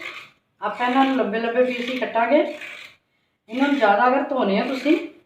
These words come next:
ਤਾਂ ਇਹਨਾਂ ਦਾ ਪਾਣੀ ਵੀ ਸੁਕਾਉਣਾ, ਤੇ ਕੋਈ ਜ਼ਿਆਦਾ ਕੋਈ ਸੁਕਾਉਣ ਵਾਲੇ ਨਹੀਂ, ਕਿ ਧੁੱਪ ਨਹੀਂ ਨਿਕਲਦੀ ਤਾਂ ਸੁਕਾਉਣਾ ਕਿੱਦਾਂ। ਇਹ ਕੜਾਹੀ ਦੇ ਵਿੱਚ ਪਾ ਕੇ ਦੋ ਕੁ ਮਿੰਟ ਲਈ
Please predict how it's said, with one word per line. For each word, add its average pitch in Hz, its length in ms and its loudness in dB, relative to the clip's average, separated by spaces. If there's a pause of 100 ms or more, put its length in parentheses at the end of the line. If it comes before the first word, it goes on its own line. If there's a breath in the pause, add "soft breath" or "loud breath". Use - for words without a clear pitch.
(340)
ਤਾਂ 233 60 -8
ਇਹਨਾਂ 254 160 0
ਦਾ 285 80 2
ਪਾਣੀ 220 340 2
ਵੀ 285 120 -2
ਸੁਕਾਉਣਾ, 220 360 -2
ਤੇ 254 140 -2
ਕੋਈ 277 160 -2
ਜ਼ਿਆਦਾ 214 380 4 (160)
ਕੋਈ 247 180 -6
ਸੁਕਾਉਣ 226 420 -2
ਵਾਲੇ 233 260 2
ਨਹੀਂ, 269 120 0
ਕਿ 294 80 2
ਧੁੱਪ 214 240 0
ਨਹੀਂ 220 180 -2
ਨਿਕਲਦੀ 247 400 -6
ਤਾਂ 247 100 -6
ਸੁਕਾਉਣਾ 208 380 -4
ਕਿੱਦਾਂ। 262 320 -2 (600 loud breath)
ਇਹ 233 120 -14
ਕੜਾਹੀ 214 380 4
ਦੇ 294 100 6
ਵਿੱਚ 285 180 2
ਪਾ 247 160 2
ਕੇ 233 140 -2
ਦੋ 226 160 -2
ਕੁ 226 100 -8
ਮਿੰਟ 233 240 -4
ਲਈ 240 220 -2